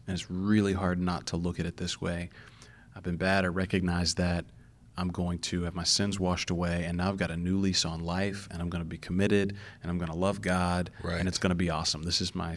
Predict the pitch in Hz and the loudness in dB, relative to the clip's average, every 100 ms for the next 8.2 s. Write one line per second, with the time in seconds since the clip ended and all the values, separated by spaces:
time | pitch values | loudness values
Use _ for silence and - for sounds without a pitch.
0 | - - - 101 92 - 85 - - 87 | -4 0 0 0 -2 -4 -6 -8 -6 -2
1 | 107 104 117 117 - - - 95 90 95 | 0 4 4 4 0 -8 -8 -4 -2 -2
2 | 101 90 - 85 85 - 90 - - - | -2 -2 -2 -4 -6 -6 -6 -8 -14 -18
3 | - - - - 196 - 101 117 107 95 | -20 -20 -10 -4 -4 2 6 8 8 6
4 | 87 - - - - - - 110 82 - | 2 -6 -20 -20 -20 -6 0 2 0 -8
5 | - - - - - - - - - - | -16 -20 -20 -20 -20 -20 -20 -20 -14 -4
6 | 90 82 87 127 131 87 92 - 98 90 | -2 0 0 2 2 2 0 -4 0 0
7 | 85 85 82 82 - 82 90 - 82 98 | 0 -2 -2 -2 -2 -2 -2 -2 0 4
8 | 127 | 2